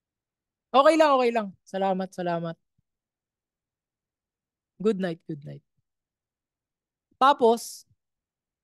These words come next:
yung one over seven, ang liit lang, no? Binigay niya sa tatay niya. Ito na yun. Binigay niya sa tatay niya. Siya ba yung one whole? Oo.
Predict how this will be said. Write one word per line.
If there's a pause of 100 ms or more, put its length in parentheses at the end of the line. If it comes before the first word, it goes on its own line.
(260)
yung
one
over
seven,
ang
liit
lang,
no? (480)
Binigay
niya
sa
tatay
niya. (1900)
Ito
na
yun. (220)
Binigay
niya
sa
tatay
niya. (1500)
Siya
ba
yung
one
whole? (120)
Oo.